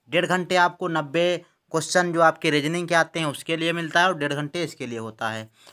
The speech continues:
तो आइए देखते हैं पहला क्वेश्चन यानी इक्यानवे नंबर बच्चों पूछा गया था कि महात्मा गांधी चंपारण यात्रा क्यों गए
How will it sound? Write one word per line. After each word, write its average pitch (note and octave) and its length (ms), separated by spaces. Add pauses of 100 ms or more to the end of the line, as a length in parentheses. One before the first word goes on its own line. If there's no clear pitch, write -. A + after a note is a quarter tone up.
(140)
तो C#3+ 100
आइए E3+ 220
देखते F3 320
हैं F#3 200
पहला E3 280
क्वेश्चन E3+ 360
यानी E3+ 160
इक्यानवे E3+ 500
नंबर D#3+ 220
बच्चों D#3 220
पूछा D#3 340
गया D3+ 160
था D3+ 260 (480)
कि D#3+ 400 (200)
महात्मा E3 480
गांधी E3 360
चंपारण D#3 540
यात्रा D#3 420
क्यों D#3+ 300
गए E3+ 200